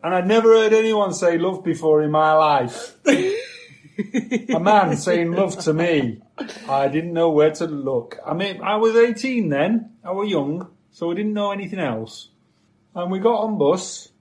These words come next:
and we went to the Mucky Duck, and they wouldn't let me in. And I had to go back again on the bus to go home to get my passport.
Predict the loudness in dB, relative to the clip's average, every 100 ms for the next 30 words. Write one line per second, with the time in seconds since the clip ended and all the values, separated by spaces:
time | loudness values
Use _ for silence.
0 | _ _ _ -8 -6 -6 -6 -8 -6 -6
1 | -4 0 0 -2 -10 _ _ _ _ _
2 | -6 -4 -4 -4 -6 -10 -10 -8 -10 -12
3 | _ _ _ _ _ _ _ -6 -2 -2
4 | -4 -4 -4 -2 -2 -2 -6 -8 -8 -8
5 | -6 -6 -2 -4 -4 -10 -6 -4 -4 -6
6 | -8 -10 -10 -10 -12 -16 -18 -20 -18 -16
7 | -18